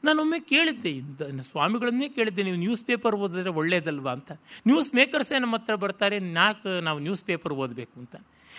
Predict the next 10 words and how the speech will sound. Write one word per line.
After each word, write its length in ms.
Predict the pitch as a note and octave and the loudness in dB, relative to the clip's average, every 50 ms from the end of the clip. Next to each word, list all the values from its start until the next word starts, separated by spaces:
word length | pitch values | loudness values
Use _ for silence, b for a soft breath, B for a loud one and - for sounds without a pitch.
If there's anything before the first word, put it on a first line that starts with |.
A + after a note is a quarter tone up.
| G3+ B | 6 B
"ಅವ್ರು 180 | A3+ C4+ C#4+ | 8 8 10
ನಿಮಗೆ 180 | D4 C#4 C#4 B3+ | 6 4 4 4
ನ್ಯೂಸ್ 260 | A3+ B3+ D#4 C#4+ - | 4 4 4 2 4
ಹೇಳೋದಿಲ್ವಲ್ಲ?" 680 | C4 B3+ C4+ C#4+ C4+ B3+ B3 A#3 A3 G#3+ G#3 F#3 E3+ D#3 | 6 8 8 8 8 6 4 0 2 2 2 2 4 4
ಅಂತಂದೆ. 640 | C#3 D3 F#3 - E3 C3 B2+ A#2+ B2 - - _ _ _ _ _ _ _ - _ _ _ - | 2 2 0 -2 -4 -6 -6 -6 -10 -14 -18 _ _ _ _ _ _ _ -20 _ _ _ 0
ನಕ್ರು, 400 | B3+ A3+ A3+ A3+ A3+ - G3+ E3 | 4 4 4 4 4 0 0 0
ಅಷ್ಟೊತ್ತಿಗೆ 580 | D#3+ - - E3 - - E3 D3 - G3+ F#3 F#3 | 0 -2 -4 -6 -6 -6 -8 -6 -6 -6 -6 -4
ಮುಗೀತು 440 | D#3 D3 F3 E3 F#3 E3+ - D#3 C#3+ | -4 -4 -2 0 0 -2 -2 -2 -6
ಕತೆ. 240 | - C#3 C3 - D#3 | -6 -8 -6 -6 -6
ಅಂದರೆ 520 | - G3 A3 C4+ C4 C4 G3 C#3 B2+ E3 | -2 -2 -2 0 2 2 2 2 2 0